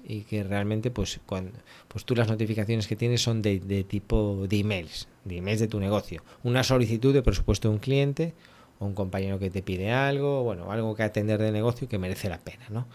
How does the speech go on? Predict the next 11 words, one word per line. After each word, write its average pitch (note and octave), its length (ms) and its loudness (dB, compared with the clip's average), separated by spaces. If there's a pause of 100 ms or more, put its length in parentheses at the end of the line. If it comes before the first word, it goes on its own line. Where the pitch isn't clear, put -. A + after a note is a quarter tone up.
(260)
Vamos B2 260 4
a B2+ 60 6
olvidarnos C3 440 4
ya C3+ 120 6
de C3+ 80 4
las G#2 180 0
tonterías G2+ 460 2
de F#2+ 60 0
las G2 120 2
redes A2 220 4
sociales C#3 560 2